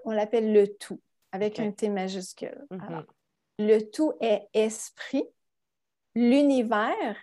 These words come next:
Speaker 1: avec un U majuscule, qui inclut tous les univers,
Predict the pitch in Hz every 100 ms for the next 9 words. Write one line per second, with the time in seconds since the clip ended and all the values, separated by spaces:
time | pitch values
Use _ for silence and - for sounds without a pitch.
0 | - 208 214 214 214 - 262 240 226 220
1 | 202 - - 403 349 190 - 208 196 196
2 | 233 220 - - 415 294 233 202 214 196
3 | 196 208 339 277